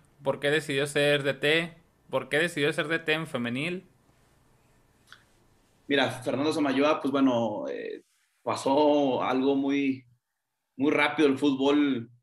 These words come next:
Speaker 2: eh, cuando yo era, yo era más joven, digo, aún soy, si-, siendo, estoy todavía muy joven, pero cuando era más pequeño, ya tenía unos catorce, trece años, estuve en una tercera división por ahí en, eh, jugando.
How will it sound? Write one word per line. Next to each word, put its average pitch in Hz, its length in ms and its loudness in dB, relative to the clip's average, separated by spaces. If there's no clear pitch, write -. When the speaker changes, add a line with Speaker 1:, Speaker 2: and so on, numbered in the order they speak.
Speaker 2:
eh, - 720 -12
cuando 110 220 -6
yo 113 100 0
era, 117 600 0
yo 107 100 -8
era 117 100 -2
más 127 160 -2
joven, 151 460 0
digo, 113 160 -8
aún 113 200 -2
soy, 120 160 -4
si-, 120 240 -8
siendo, 123 240 -4
estoy 135 340 -2
todavía 127 300 0
muy 123 200 -4
joven, 139 400 -4
pero 123 160 -2
cuando 127 160 2
era 165 80 2
más - 120 2
pequeño, 180 320 0
ya 175 120 2
tenía 175 140 2
unos 170 140 -2
catorce, 160 500 0
trece 156 340 -2
años, 160 460 -4
estuve 147 320 0
en 147 60 4
una 151 140 2
tercera 139 300 -2
división 135 480 -2
por 135 120 -4
ahí 127 280 -2
en, 120 260 -8
eh, 104 520 -2
jugando. 147 760 0